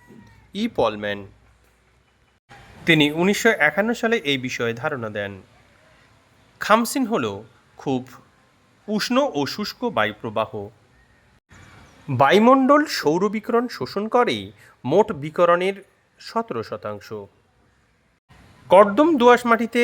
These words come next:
কর্দমের পরিমাণ হল সাতাশ থেকে চল্লিশ শতাংশ। ছাব্বিশ নম্বর দাগে প্রশ্ন দেওয়া হয়েছে, সাইক্রোফাইট উদ্ভিদ জন্মায়। সঠিক উত্তর হবে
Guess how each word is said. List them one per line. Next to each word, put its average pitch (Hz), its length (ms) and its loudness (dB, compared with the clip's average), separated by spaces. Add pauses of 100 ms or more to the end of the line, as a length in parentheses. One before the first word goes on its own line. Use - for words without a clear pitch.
(240)
কর্দমের 143 460 2
পরিমাণ 202 420 -4
হল 233 200 -2 (1200)
সাতাশ 233 460 -2
থেকে 247 240 -8 (360)
চল্লিশ 214 380 -6
শতাংশ। 110 400 -14 (4000)
ছাব্বিশ 202 420 0
নম্বর 233 260 2
দাগে 220 280 0
প্রশ্ন 143 320 -4
দেওয়া 196 240 2
হয়েছে, 233 280 0 (520)
সাইক্রোফাইট 240 800 0 (120)
উদ্ভিদ 143 320 -8
জন্মায়। 117 480 -4 (540)
সঠিক 170 320 -6
উত্তর 185 200 -12
হবে 196 260 -4